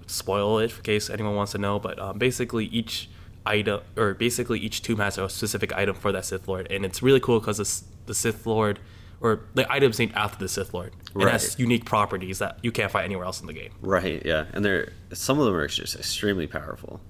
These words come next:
Speaker 1: Oh, yeah.
Speaker 2: So it is a lot of fun to just explore and figure out what you can do with it. Um, and we did mention this before. I believe that if you choose Korriban as your last planet, you have an encounter with Darth Bandon.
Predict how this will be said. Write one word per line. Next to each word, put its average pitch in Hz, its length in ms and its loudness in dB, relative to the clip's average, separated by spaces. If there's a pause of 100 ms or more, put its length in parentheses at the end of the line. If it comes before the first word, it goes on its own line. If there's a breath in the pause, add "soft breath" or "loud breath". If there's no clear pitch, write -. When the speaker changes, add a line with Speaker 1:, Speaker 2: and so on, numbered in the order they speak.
Speaker 1:
Oh, 107 120 -2
yeah. - 220 -10 (180)
Speaker 2:
So 82 320 2 (420 loud breath)
it 185 80 2
is 190 100 4
a 131 60 4
lot 98 140 8
of - 60 0
fun 95 160 2
to 87 80 2
just 85 200 -4
explore 95 400 0
and 87 120 -2
figure 90 220 -2
out 76 60 2
what 67 100 0
you 71 60 -4
can 87 120 -6
do 80 100 -2
with 80 140 -4
it. 80 240 -2 (280)
Um, 87 560 -4 (520)
and 101 520 2
we 113 180 2
did 98 480 2
mention 113 240 2
this 98 100 0
before. 95 360 2
I - 60 4
believe 113 360 0
that 110 120 2
if - 140 -2
you 98 240 -2
choose 113 360 0
Korriban 87 520 0
as 85 120 -4
your 82 100 -2
last 87 380 -2
planet, 80 280 -2
you 78 100 -6
have 87 160 0
an 87 80 -4
encounter 82 400 -2
with 76 160 -8
Darth 80 300 0
Bandon. 73 460 -8